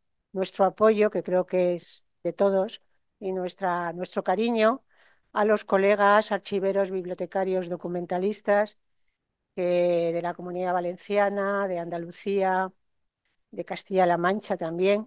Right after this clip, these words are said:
que han perdido, pues, y están así como están y como todos sabemos que están, ¿no? Con lo cual, bueno, pues nuestra fuerza, nuestro, nuestro ánimo y nuestro deseo de que pronto todo vuelva a la normalidad.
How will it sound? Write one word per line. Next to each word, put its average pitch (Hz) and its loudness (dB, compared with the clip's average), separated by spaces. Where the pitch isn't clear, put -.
que 185 -4
han 175 -4
perdido, 180 -4
pues, 156 -14
y 165 -14
están 165 -10
así 170 -8
como 170 -12
están 190 -4
y 175 -8
como 165 -12
todos 175 -10
sabemos 170 -6
que - -20
están, 147 -16
¿no? 254 -2
Con 190 -6
lo 180 -2
cual, 220 4
bueno, 196 -4
pues 180 -10
nuestra 180 -8
fuerza, 247 0
nuestro, 185 -6
nuestro 180 -4
ánimo 220 0
y 226 0
nuestro 196 -4
deseo 196 -6
de 185 -6
que 165 -12
pronto 180 -10
todo 180 -4
vuelva 175 0
a - 0
la 175 0
normalidad. 170 -4